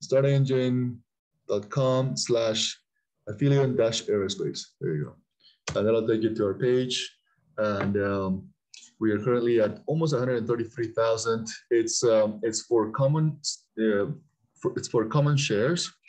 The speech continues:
Uh, each share is worth, uh, two dollars and twenty-two cents, and the minimum investment amount is, uh,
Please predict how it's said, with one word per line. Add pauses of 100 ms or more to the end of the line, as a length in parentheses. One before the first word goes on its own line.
(360)
Uh,
each
share
is
worth,
uh, (100)
two
dollars
and
twenty-two
cents, (380)
and
the
minimum
investment
amount
is,
uh,